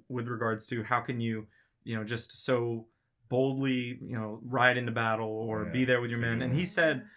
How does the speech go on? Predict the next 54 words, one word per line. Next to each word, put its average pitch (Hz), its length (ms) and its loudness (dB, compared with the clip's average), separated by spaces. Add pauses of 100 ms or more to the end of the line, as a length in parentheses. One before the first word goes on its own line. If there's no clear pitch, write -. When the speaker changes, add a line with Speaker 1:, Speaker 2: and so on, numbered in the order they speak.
(140)
Speaker 1:
a 123 60 -6
very 151 180 4
famous 156 260 -4
quote, 127 300 2
"Captain, 156 440 0
my 139 120 -2
religious 135 400 -2
belief 131 340 -2
teaches 170 340 -8
me 117 300 -6 (300)
to 127 100 -8
feel 127 240 0
as 117 140 -2
safe 156 320 -2
in 147 160 -2
battle 117 340 0
as 110 160 -2
in 117 140 -6
bed. 110 320 -2 (360)
God 160 200 6
has 202 140 -2
fixed 165 220 -4
the 135 60 -8
time 127 320 0
for 123 80 -8
my 123 140 -2
death. 110 340 -4 (220)
I 135 40 0
do 123 120 -2
not 175 200 0
concern 143 320 -2
myself 127 320 -2
about 113 300 -4
that, 101 300 -6
but 113 120 -6
to 117 80 -10
be 120 140 -4
always 139 400 2
ready, 110 340 -4 (220)
no 120 100 -2
matter 123 320 6
when 127 200 2
it 147 100 -2
may 131 140 0
overtake 120 420 -4
me. 90 200 -10 (340)
That 135 160 8
is 170 120 2
the 135 80 0
way 127 180 4
all 127 220 2
men 120 180 -2
should 117 220 -6
live, 113 220 -4